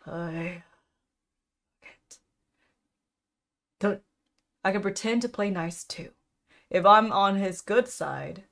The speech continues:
there's nothing to worry about, right? Hey. The closer we are, the more likely I'll figure him out. We should go see a movie again sometime. Yeah? What?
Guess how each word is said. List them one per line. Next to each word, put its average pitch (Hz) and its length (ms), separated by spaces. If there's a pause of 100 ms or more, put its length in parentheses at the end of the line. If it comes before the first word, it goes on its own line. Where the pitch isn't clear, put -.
there's 185 180
nothing 196 280
to 202 80
worry 190 220
about, 165 420
right? 180 400 (960)
Hey. 160 320 (1500)
The 175 60
closer 202 340
we 185 160
are, 247 400 (100)
the 170 60
more 180 580
likely 185 460
I'll 190 200 (120)
figure 165 300
him 175 180
out. - 380 (1500)
We 185 480
should 170 420
go 160 160
see 160 220
a 160 80
movie 165 280
again 127 240
sometime. - 460 (540)
Yeah? 165 260 (1400)
What? 214 320